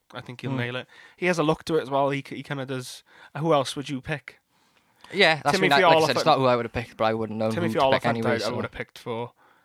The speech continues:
Speaker 1: Geralt.
Speaker 2: Hmm.
Speaker 1: Just 'cause he has, like, a face, like, quite, he has, like, that, like,
Speaker 2: Yeah.
Speaker 1: cheekbone kind of thing going on, and he's already got grey hair,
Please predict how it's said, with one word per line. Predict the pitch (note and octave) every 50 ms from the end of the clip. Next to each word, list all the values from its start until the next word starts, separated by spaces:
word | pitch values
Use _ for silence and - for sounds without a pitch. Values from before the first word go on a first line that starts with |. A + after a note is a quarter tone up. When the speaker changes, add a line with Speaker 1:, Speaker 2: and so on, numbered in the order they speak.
| _ _ _ _ -
Speaker 1:
Geralt. | - A#2 A2+ A#2+ B2+ B2+ A#2+ A#2
Speaker 2:
Hmm. | A2+ A2+ _ _ _ _ _ _ _ _ _ _ _ _ _ _ _ _ _ _ _ _ _ -
Speaker 1:
Just | - D3+ - -
'cause | - C#3+
he | C#3 C#3
has, | A#2+ - C#3 C3+ B2+ -
like, | B2 -
a | B2+
face, | - - - C3+ C#3 C#3 - - - - _ _ _ _ _ -
like, | - A#2+ -
quite, | - B2+ - -
he | C3+ C#3+
has, | C#3 B2+
like, | B2+ A#2+ -
that, | B2 G2+ -
like, | A2 B2 B2+ - - _ _ _ _ _ _ _ _ _ _ _ _ -
Speaker 2:
Yeah. | A#2+ A2 G2 F#2 F#2+ G2 _ _ _ _ _ _ _ _ _ _ _ _
Speaker 1:
cheekbone | - - C3 B2 - - C3+ B2+ B2 B2 B2
kind | B2 B2 B2
of | B2 A#2+
thing | - B2+ B2 B2
going | B2 B2 B2+
on, | B2+ B2 B2+ B2+ B2 _ _ _ _ _ _ _ _ _ _ _ _ _ -
and | - D#3 D#3
he's | D#3+ D3+
already | E3 D#3 C#3+
got | D3 C#3+ -
grey | - D#3 D3
hair, | C3 C#3+ C#3 B2 A2+